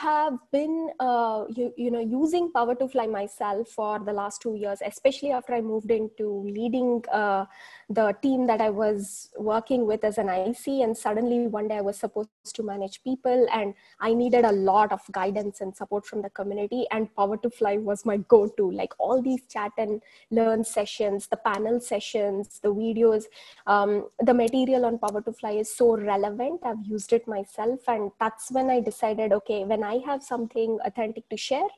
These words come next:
I would like to come and talk about it. So, um, this topic, uh, is very, um, it's very intriguing for me. Uh, it's, uh, it's something that I spend a lot of my time thinking critically about these days.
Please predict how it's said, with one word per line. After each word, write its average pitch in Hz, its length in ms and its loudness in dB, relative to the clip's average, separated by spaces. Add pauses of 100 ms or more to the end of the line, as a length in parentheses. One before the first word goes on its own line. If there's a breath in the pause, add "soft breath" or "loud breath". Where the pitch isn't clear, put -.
I 208 380 -2
would 202 180 -4
like 196 200 -4
to 226 60 0
come 208 260 -6
and 208 160 -6
talk 349 180 2
about 208 320 0
it. 190 180 -4 (460 loud breath)
So, 226 480 8
um, 214 560 4
this 403 220 8
topic, 285 580 6
uh, 226 360 8
is 226 200 4
very, 269 540 4
um, 214 420 8 (600)
it's - 160 6
very 294 280 8
intriguing 262 580 4
for 254 160 4
me. 240 220 2 (560 loud breath)
Uh, 226 240 8
it's, - 340 0
uh, 247 220 6
it's 262 160 2
something 302 340 2
that 294 140 0
I 277 100 6
spend 254 340 2
a 262 40 4
lot 214 260 2
of 220 160 -2
my 233 140 0
time 214 500 -2
thinking 226 380 -2
critically 220 480 -4
about 208 400 -2
these 202 240 -8
days. 202 480 -2